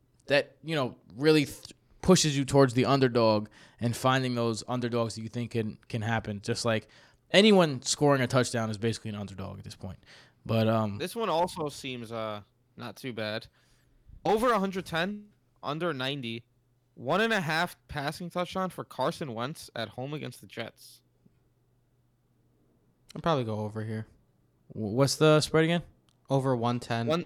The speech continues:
Speaker 2: one ten for the over. Over is the better one here.
Speaker 1: Yeah, I'll go with the over.
Speaker 2: I'm taking that over too. Last one. This one seems, uh, even split. One hundred six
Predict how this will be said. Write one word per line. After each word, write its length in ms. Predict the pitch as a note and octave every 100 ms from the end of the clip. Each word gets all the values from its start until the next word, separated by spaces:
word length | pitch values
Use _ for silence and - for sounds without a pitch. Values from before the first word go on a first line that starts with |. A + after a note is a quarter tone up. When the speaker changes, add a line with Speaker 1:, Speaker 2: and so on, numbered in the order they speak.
| -
Speaker 2:
one 340 | C3+ C3 F#3+
ten 260 | - G3+ G#3+
for 120 | F3+
the 100 | C#3+
over. 320 | D#3+ D3+ G2+
Over 340 | G2+ C3+ E3+ F#3
is 140 | E3
the 160 | D3 C3
better 380 | B2+ C#3 C3+ - _ _ _ -
one 160 | G#2+
here. 200 | G#2 G#2 G2+ _
Speaker 1:
Yeah, 160 | C#3 D3+ B2
I'll 80 | A#2
go 140 | C3+
with 80 | C3
the 80 | A#2
over. 200 | A2 A#2+ - _ _ _ _ _ _ _
Speaker 2:
I'm 80 | -
taking 240 | - G3 F#3
that 120 | D#3+
over 240 | D#3+ C#3+
too. 300 | B2 D3+ A#2 - _ _ _ _
Last 340 | D3 G3 - E3+
one. 260 | D#3+ D3+ - _ _ -
This 180 | E3 -
one 160 | E3+
seems, 360 | D3 D3+ C#3+ B2+
uh, 280 | B2+ A#2+ A#2 - _ _ _ _
even 280 | G3+ A3+ A3+
split. 380 | - E3+ E3+ - _ _ _ _ _ _ _ _ _ _ -
One 180 | E3+
hundred 320 | G#3 G#3 G3 E3+
six 500 | - F3+ - -